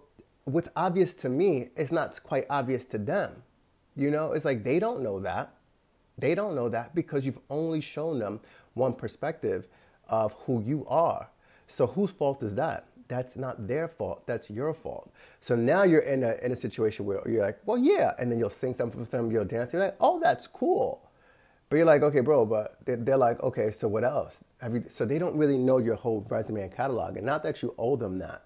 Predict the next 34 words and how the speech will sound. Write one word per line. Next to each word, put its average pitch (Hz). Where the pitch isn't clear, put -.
but 120
it's 113
just, 135
it -
shows 151
the 117
difference 110
of 90
how 156
we 151
sort 147
of 123
protect -
ourselves 95
against 101
other 98
people. 101
And 92
we 110
only 110
show 104
them 98
little 98
bits 92
and 85
pieces 90
of 87
who 113
we 104
are 82
and 98
not 95
show 92
them 92